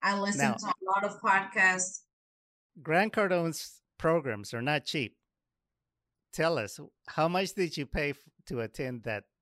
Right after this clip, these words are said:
Speaker 2: that Arizona summit?
Speaker 1: For the Arizona wasn't much. Uh, I was ten, uh, one thousand.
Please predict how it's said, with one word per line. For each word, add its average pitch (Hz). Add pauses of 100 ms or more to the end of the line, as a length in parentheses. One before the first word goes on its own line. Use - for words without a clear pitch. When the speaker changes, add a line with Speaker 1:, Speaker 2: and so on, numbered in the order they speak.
(140)
Speaker 2:
that 113 (120)
Arizona 123
summit? 101 (1000)
Speaker 1:
For 320
the 320
Arizona 330
wasn't 381
much. 277 (100)
Uh, 240 (380)
I 233
was 262
ten, 269
uh, 233
one 277
thousand. 277